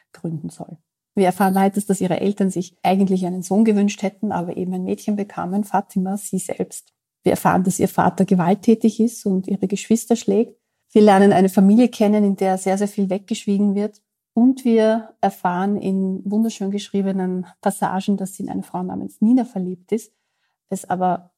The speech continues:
sich nicht recht traut, Nina zu sagen. Die jüngste Tochter ist alles andere als ein,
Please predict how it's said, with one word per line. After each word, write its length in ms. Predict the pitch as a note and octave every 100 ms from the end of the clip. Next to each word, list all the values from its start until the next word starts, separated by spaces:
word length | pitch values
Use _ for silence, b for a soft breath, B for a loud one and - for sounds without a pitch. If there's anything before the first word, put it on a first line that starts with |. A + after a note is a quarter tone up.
| _
sich 240 | - G3+ G#3+
nicht 220 | G3+ -
recht 180 | F3+ -
traut, 560 | - E3+ F3+ - - -
Nina 340 | G#3 G3+ F#3+
zu 120 | F#3+ F#3
sagen. 440 | - F3 F3+ F3+ _ _ _ _
Die 100 | G#3+
jüngste 300 | A#3 A#3+ A#3+
Tochter 360 | A3+ G3+ - G3+
ist 300 | G3 - _
alles 220 | F3 F#3
andere 280 | F3 F3 G3
als 120 | G3
ein, 320 | G3 F3+ F3